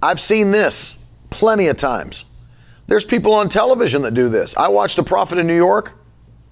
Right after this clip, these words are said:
I, I mean, I'm saying that 'cause he called himself that. He's not a prophet.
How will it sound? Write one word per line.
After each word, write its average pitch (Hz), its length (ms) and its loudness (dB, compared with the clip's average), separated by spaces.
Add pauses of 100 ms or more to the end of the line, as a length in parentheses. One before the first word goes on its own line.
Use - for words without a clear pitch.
(100)
I, 123 120 0
I 110 140 0
mean, 131 120 -2
I'm 123 140 0
saying 143 260 0
that 123 120 -2
'cause 98 100 -4
he 131 120 0
called 117 200 0
himself 90 280 -4
that. 92 120 -2
He's 104 140 -4
not 135 180 0
a 98 40 -2
prophet. 117 420 -2